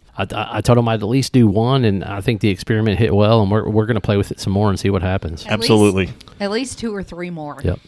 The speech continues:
Speaker 1: So if you have any questions, you can go to northeast barrel company dot com. You can find those guys. You, they've got Ambriana chips. They go from anywhere from, I think it's like, uh, fifteen grams all the way up to a hundred twenty grams that you can buy. It's a reasonable cost, and honestly,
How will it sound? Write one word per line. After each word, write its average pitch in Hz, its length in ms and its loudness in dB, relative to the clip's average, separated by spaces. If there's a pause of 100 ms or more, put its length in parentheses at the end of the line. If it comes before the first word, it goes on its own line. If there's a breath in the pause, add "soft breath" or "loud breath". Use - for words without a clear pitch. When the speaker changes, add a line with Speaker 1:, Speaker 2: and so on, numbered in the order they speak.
Speaker 1:
So - 160 2
if 104 120 0
you 120 120 4
have 180 140 4
any 135 120 2
questions, 110 420 2
you 107 120 2
can 110 100 -4
go 110 100 4
to 104 120 2
northeast 101 420 -2
barrel 98 240 -2
company 107 560 -4
dot 87 280 -6
com. 110 460 -4
You 92 120 -4
can 87 140 -6
find 104 280 -2
those 101 160 0
guys. 101 420 0
You, 92 220 -4
they've 95 220 -2
got 101 160 0
Ambriana 113 440 0
chips. - 360 -2
They 92 160 -2
go 104 180 2
from 98 180 -6
anywhere 117 300 2
from, 98 180 -6
I 80 60 -4
think 123 260 -6
it's - 140 -8
like, 85 340 -6
uh, 85 220 -6
fifteen 123 540 -2
grams 107 360 -2
all 104 120 4
the 104 80 4
way 104 60 4
up - 80 -4
to 107 100 2
a - 20 2
hundred 98 280 -2
twenty 110 200 -4
grams 104 280 -2
that 98 100 -2
you 104 100 -2
can 95 160 -4
buy. 92 300 -2 (360 loud breath)
It's 151 140 0
a 110 60 4
reasonable 110 480 -2
cost, 95 420 -2
and 87 80 -6
honestly, 110 540 -2